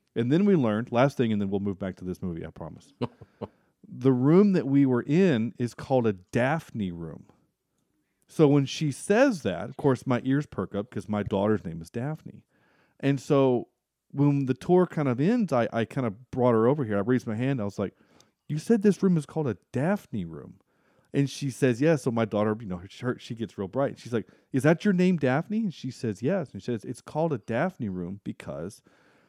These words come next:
Speaker 1: the Greek goddess Daphne was a shapeshifter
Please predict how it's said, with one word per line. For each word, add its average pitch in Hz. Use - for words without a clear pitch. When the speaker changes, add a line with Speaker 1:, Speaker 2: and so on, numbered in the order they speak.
Speaker 1:
the 135
Greek 120
goddess 120
Daphne 117
was 101
a 95
shapeshifter -